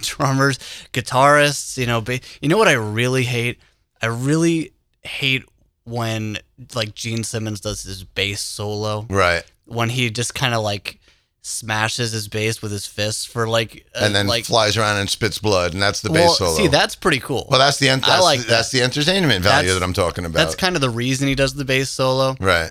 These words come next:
Speaker 1: But he does it for, like, four minutes. And
Speaker 2: Right.
Speaker 1: it's kinda like clunk, clunk, clunk. And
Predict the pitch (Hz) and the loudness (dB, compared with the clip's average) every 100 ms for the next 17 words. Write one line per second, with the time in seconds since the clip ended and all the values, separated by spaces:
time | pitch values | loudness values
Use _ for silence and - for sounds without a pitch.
0 | - 135 143 170 175 135 135 120 110 _ | -2 -2 2 2 0 -2 0 0 -2 _
1 | _ 123 117 107 92 80 - - - - | _ -4 -4 -2 -4 -6 -10 -18 -4 0
2 | 85 80 - 156 117 113 - 123 131 123 | 2 2 0 -2 -2 -6 -6 -4 -2 -2
3 | 127 - - 131 127 123 - 131 131 120 | -4 -8 -2 0 -2 -4 -2 0 0 -4